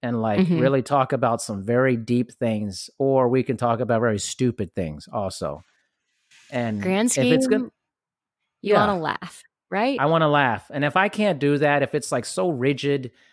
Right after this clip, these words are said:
Speaker 1: and it's like, uh, you know, I don't wanna do that. Like,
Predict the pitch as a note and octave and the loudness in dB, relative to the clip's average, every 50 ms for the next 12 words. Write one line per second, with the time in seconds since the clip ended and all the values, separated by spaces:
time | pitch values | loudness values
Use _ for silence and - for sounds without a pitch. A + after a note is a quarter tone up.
0 | _ _ _ _ _ - A#2+ B2 B2+ A#2+ - - - B2+ A#2+ A#2 A2+ - - D#3+ | _ _ _ _ _ -8 -4 -4 -4 -4 -4 -4 -2 0 0 0 -2 -4 -6 -4
1 | F#3+ G3+ G3 F3+ E3+ D#3+ D3+ C#3 C3 C3 D3+ E3 D#3+ D3+ C#3+ C#3 C#3 C3+ B2+ G#2+ | -2 0 2 2 2 2 2 0 -2 -2 -2 -2 0 0 0 0 -2 -2 -4 -8
2 | - - D#3+ E3 F3+ F3+ F3 F3 E3+ D#3 C3+ C3 D#3 D#3 C3+ A2+ G2+ F2 D#2 E2+ | -8 -6 -2 0 0 2 2 2 2 2 2 2 2 2 2 0 -2 -6 -8 -10
3 | - G#2 G#2 G#2 G2+ G2+ - - - - - _ | -10 -8 -6 -6 -6 -8 -10 -14 -20 -20 -20 _